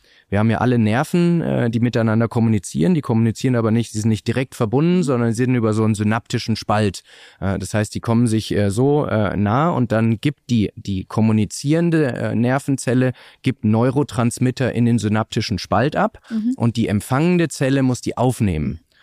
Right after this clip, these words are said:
Speaker 1: So, und wenn jetzt ständig Neurotransmitter Dopamin überschwemmt wird, dann ist die empfangende Zelle überfordert.
Speaker 2: Mhm.
Speaker 1: Dann sagt sie, „Freund, ich mach die Luken zu.“ Und das führt aber auch dazu, dass uns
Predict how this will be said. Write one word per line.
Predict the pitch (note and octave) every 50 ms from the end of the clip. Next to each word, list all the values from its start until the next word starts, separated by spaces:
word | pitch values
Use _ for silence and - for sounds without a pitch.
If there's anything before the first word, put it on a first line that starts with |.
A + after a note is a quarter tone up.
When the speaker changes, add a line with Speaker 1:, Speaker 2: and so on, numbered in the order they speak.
| _ _ _ -
Speaker 1:
So, | - G#2+
und | G#2+ G2
wenn | G#2+ A2+ B2
jetzt | B2 A#2 - - - - _
ständig | - - - - D3+ E3 G#3 A3 A3 G#3 A3 G3 - - -
Neurotransmitter | C3 B2+ C#3 D#3+ D#3 E3+ D#3+ - - C#3 C3+ - - C#3+ C#3 - C#3+ B2
Dopamin | A#2 C3+ C3 - C3 A#2+ B2+ D3 E3+ F#3 F3
überschwemmt | - B2 A#2 A2 - - D3 E3+ F#3+ F#3 - -
wird, | G2+ F2+ - - _ _ _ -
dann | G2 G#2 -
ist | - C3 B2 - -
die | A2+ F2+
empfangende | F#2 G#2 - - C#3 E3 F#3+ F3+ D3+ G#2+
Zelle | - - - A2 A#2 B2
überfordert. | A2+ A#2 A#2+ A2 G#2+ - - A#2+ B2+ A#2+ - - - G#3
Speaker 2:
Mhm. | G3 F3+ B3 C#4 _ _ -
Speaker 1:
Dann | - F2+ F2+
sagt | G#2 G#2+ G#2+ -
sie, | - F#2+
„Freund, | - - A2 A#2+ B2+
ich | A2+ -
mach | G2+ G#2+ G#2
die | - - G#2
Luken | A#2 B2 A#2+ - A#2 G2+
zu.“ | - - - - - _ _ _ _ _ _ _ _ _ _
Und | - F2+ F#2 - -
das | A2 - -
führt | - - B2+ A#2+ A2
aber | A2+ G#2 - -
auch | F#2+ G2+ -
dazu, | - G#2+ - - - A2 A2
dass | G2 F#2+ G2 - F#2+
uns | F2+ F2+ E2+ - -